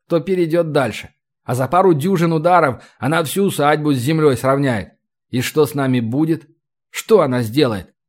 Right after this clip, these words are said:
Сожрет с костями? Изрубит на куски или что-нибудь покруче совершит, вроде вырывания души и отдачи ее во власть всяким когтистым тварям на вечное разрывание?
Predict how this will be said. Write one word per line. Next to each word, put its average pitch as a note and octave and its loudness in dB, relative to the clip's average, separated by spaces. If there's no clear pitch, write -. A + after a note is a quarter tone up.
Сожрет E3 2
с - -12
костями? E3+ -2
Изрубит F3+ 2
на F3+ -2
куски F3 -2
или D3 2
что-нибудь C#3+ -2
покруче D3 -2
совершит, D3+ -2
вроде C#3+ 0
вырывания C#3+ 0
души C3+ -2
и C3+ -2
отдачи C3 -2
ее C3+ 4
во C3 4
власть C3+ 0
всяким C3+ -6
когтистым C#3 -6
тварям B2+ -2
на C#3+ -2
вечное C3+ -2
разрывание? C#3 0